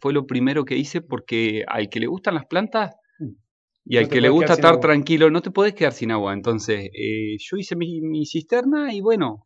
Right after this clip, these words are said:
Speaker 1: eh, si la necesito la uso, y si no, bueno,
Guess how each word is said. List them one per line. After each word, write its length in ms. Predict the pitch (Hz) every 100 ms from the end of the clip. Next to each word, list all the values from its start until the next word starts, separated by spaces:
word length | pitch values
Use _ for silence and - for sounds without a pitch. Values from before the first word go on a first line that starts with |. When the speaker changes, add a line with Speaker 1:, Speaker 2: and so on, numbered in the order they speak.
| 120
Speaker 1:
eh, 320 | 113 113 110
si 220 | - - 131
la 120 | 135
necesito 580 | 139 156 151 240 240 214
la 100 | 139
uso, 400 | 110 - 107 107
y 120 | 120
si 180 | - 180
no, 520 | 285 302 247 170 139
bueno, 340 | 143 175 117